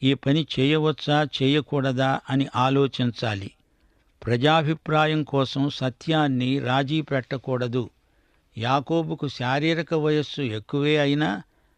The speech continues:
ఆధ్యాత్మికంగా ఇంకా ఎదగవలసి ఉంది. వీరు తమను తాము సమర్థించుకుంటున్నారు.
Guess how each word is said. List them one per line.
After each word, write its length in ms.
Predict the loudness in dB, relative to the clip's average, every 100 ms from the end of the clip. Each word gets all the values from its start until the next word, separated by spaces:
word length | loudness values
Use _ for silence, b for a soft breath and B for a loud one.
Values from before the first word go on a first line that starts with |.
| _ _
ఆధ్యాత్మికంగా 1160 | -2 0 0 -2 -2 -2 -4 0 0 2 0 -2
ఇంకా 400 | -2 -2 -2 -2
ఎదగవలసి 800 | 0 0 0 0 0 0 -2 -4
ఉంది. 420 | -4 -4 -4 -8 -12 _ _ _ _ _ -4
వీరు 420 | 0 2 2 -2
తమను 400 | -2 -2 0 0
తాము 320 | 0 0 0
సమర్థించుకుంటున్నారు. 1400 | -2 0 0 0 -4 -6 -6 -4 -4 -2 -2 -2 -4 -6